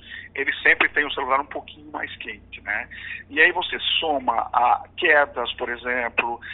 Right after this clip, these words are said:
batidas, é, danos no equipamento, é,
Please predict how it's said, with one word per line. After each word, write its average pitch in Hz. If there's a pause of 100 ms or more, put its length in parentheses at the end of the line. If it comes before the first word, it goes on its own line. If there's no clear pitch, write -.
(160)
batidas, 127 (400)
é, 117
danos 143
no 123
equipamento, 117
é, -